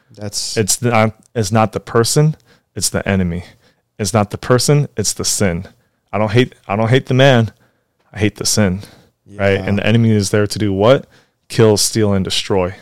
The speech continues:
Speaker 2: right? S-, k-, destroy the friendship, uh,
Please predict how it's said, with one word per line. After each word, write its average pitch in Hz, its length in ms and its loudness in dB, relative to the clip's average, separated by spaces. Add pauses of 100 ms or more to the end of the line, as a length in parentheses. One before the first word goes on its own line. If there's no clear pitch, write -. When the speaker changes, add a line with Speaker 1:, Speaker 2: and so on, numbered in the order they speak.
(760)
Speaker 2:
right? 95 260 -4
S-, - 140 -12
k-, - 220 -14 (220)
destroy 113 320 0
the 107 100 4
friendship, 98 520 -4 (960)
uh, 95 280 -2